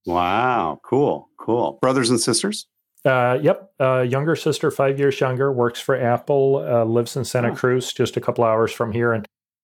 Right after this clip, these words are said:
Speaker 2: that was pro-, uh, probably one of the key reasons we moved here. She,
Speaker 1: Yeah.
Speaker 2: she also has three young kids, uh, similar
Speaker 1: Nice.
Speaker 2: ages, so the cousins can grow up together.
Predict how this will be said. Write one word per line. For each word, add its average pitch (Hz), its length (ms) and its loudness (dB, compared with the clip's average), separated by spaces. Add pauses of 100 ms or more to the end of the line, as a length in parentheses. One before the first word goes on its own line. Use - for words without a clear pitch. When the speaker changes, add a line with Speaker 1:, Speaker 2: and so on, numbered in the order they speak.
(120)
Speaker 2:
that 135 100 4
was 127 160 2
pro-, 147 300 0 (200)
uh, 131 40 0
probably 160 500 0
one 123 220 0
of 123 80 0
the 117 80 0
key 135 460 -2
reasons 120 600 -2
we 110 140 2
moved 110 300 2
here. 107 380 2 (380)
She, - 160 2
Speaker 1:
Yeah. 143 180 4
Speaker 2:
she - 160 2
also 123 300 2
has 104 180 0
three 117 220 -2
young 107 200 0
kids, 104 540 -4
uh, 107 220 2
similar 110 400 2
Speaker 1:
Nice. 107 120 4
Speaker 2:
ages, 104 360 -2
so 113 140 -4
the 104 100 -4
cousins 107 460 -2
can 107 160 -6
grow 110 200 0
up 120 200 -4
together. 117 420 0